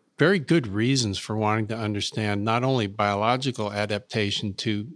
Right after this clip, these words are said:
space flight and vehicular environments, but also that, uh, we needed to have organisms with which to understand what happens to terrestrial biology when it leaves the surface of the Earth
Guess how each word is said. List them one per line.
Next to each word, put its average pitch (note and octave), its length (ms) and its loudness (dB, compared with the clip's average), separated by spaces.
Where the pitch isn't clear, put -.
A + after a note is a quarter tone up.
space - 480 0
flight G#2+ 480 -4
and G2 160 -6
vehicular G2+ 680 -2
environments, G2 800 -2
but C3+ 140 6
also C3+ 640 4
that, A#2 640 2
uh, A2+ 340 0
we B2 160 2
needed B2+ 320 2
to A#2 140 2
have A2+ 400 0
organisms A#2 800 0
with A2+ 260 -2
which A2+ 320 -2
to - 200 -4
understand A2+ 640 -2
what A2 200 -2
happens B2+ 520 -4
to G2+ 140 -4
terrestrial G#2 600 -2
biology F#2+ 580 -2
when G#2 180 -2
it C3 80 -4
leaves D3 340 0
the A#2 60 -4
surface - 480 -4
of F#2 180 -6
the F#2 160 -8
Earth F#2 280 -14